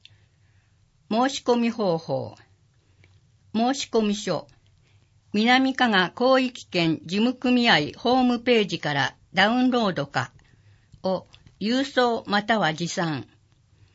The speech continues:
申し込み先。郵便番号九二三の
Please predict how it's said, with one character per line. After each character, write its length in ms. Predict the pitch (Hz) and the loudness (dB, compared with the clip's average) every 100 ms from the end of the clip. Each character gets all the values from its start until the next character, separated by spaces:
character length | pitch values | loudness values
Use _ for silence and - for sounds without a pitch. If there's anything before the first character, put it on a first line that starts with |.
| _ _ _ _ | _ _ _ _
申 180 | 220 247 | 0 0
し 140 | 277 - | -2 -2
込 140 | 226 | -2
み 120 | 208 | 0
先。 520 | 196 175 - 160 143 - _ _ _ _ _ _ _ - | -2 -6 -6 -8 -10 -12 _ _ _ _ _ _ _ -4
郵 240 | 240 269 | -2 0
便 320 | 262 262 254 | 0 -2 0
番 300 | 233 226 180 | 0 0 0
号 340 | 156 135 127 _ - | -2 -2 -6 _ -8
九 300 | 262 277 269 | -2 0 2
二 300 | 262 233 202 | 2 0 -2
三 400 | - 190 180 156 | -2 -2 0 -2
の 260 | 143 - | -4 -8